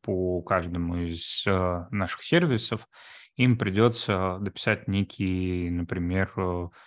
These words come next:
кусочек кода, который позволит посчитать эту метрику для этого сервиса. А, вот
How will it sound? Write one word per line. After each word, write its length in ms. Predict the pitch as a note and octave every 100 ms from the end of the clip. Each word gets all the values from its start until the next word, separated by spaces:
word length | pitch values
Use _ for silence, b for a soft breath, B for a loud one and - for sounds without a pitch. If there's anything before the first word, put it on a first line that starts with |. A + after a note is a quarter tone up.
| B B _ _
кусочек 420 | A#2+ - G#2+ -
кода, 300 | - C3 A#2
который 400 | A2 - G#2 G2+
позволит 500 | - F2 F2+ G2+ F#2+
посчитать 340 | - - G2 F#2
эту 200 | F2 F#2
метрику 440 | G2+ - - -
для 160 | F2+ F2+
этого 280 | E2 F2+
сервиса. 520 | F2 - - - - - _ _ _ B B B B B B B B _ _ -
А, 440 | A2 A#2 A2+ A#2
вот 460 | G#2 B2 B2 -